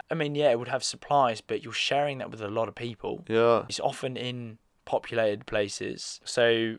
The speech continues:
Speaker 1: inmates could be a risk. Equally, one thought was military bases. So quite sparsely populated. You often get military bases that aren't near anything 'cause they want
Speaker 2: Yeah.
Speaker 1: land for, like, training purposes. Really well supplied.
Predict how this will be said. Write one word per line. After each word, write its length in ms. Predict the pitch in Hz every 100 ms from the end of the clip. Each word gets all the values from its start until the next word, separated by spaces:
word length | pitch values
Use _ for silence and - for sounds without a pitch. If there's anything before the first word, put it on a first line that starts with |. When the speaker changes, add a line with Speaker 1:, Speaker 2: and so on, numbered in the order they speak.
| -
Speaker 1:
inmates 480 | 139 135 131 127
could 140 | - 120
be 100 | 120
a 80 | 117
risk. 540 | 127 170 - - - -
Equally, 640 | 160 - 143 127 123 156
one 220 | 151 151 147
thought 180 | 131
was 200 | 127 117
military 600 | 113 139 156 156 160 - 127
bases. 720 | 113 107 - - - - - _
So 460 | - - 127 117 117 -
quite 240 | - 123
sparsely 340 | - 123 117 -
populated. 600 | 117 - 104 104 127 127
You 100 | 127
often 240 | 135 139
get 220 | 131 127
military 340 | 123 123 110 117
bases 380 | 113 107 110 104
that 160 | 104 -
aren't 560 | 120 120 117 - - - -
near 380 | 117 131 127 117
anything 440 | 104 - 87 87 -
'cause 120 | 117
they 80 | 113
want 180 | 123
Speaker 2:
Yeah. 80 | 98
Speaker 1:
land 400 | 123 113 113 110
for, 140 | - 98
like, 300 | 98 - -
training 480 | - 131 120 113 107
purposes. 880 | 120 110 110 - 110 107 107 110 - -
Really 280 | 135 180 180
well 260 | 160 156
supplied. 640 | 139 - 131 135 131 160 -